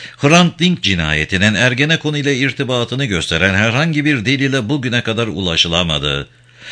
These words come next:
Aksine Başbakanlık Teftiş Kurulu raporunda cemaate yakınlığı ile bilinen polislerin cinayetteki rolü eleştiri konusu yapıldı.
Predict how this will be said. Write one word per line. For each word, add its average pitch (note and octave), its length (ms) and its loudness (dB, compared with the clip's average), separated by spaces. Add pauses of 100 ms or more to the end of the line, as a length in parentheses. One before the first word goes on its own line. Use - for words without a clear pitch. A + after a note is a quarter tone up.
(160)
Aksine E3 500 2
Başbakanlık F#2 680 0
Teftiş A#2+ 400 0
Kurulu F#2+ 400 -2
raporunda E2 580 -2
cemaate B2+ 480 0
yakınlığı A#2 460 0
ile E2 280 0
bilinen D#2+ 400 -2
polislerin D#2+ 800 -2
cinayetteki C#3+ 760 2
rolü C3 280 0
eleştiri A#2+ 540 0
konusu G2+ 380 -4
yapıldı. D#2 640 -2